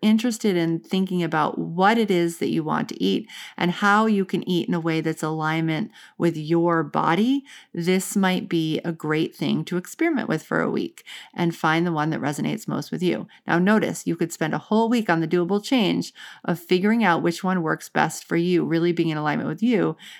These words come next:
and then implement that in the next week. That's how we build doable changes.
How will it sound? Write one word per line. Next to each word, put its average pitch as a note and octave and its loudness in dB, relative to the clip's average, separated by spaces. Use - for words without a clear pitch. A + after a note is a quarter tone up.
and F3 2
then D#3+ 0
implement A3 2
that - -2
in G3+ 2
the B3+ 4
next C#4 -2
week. - -8
That's E3+ 0
how G3+ 0
we G#3+ 2
build D#3+ -2
doable D3+ -4
changes. - -10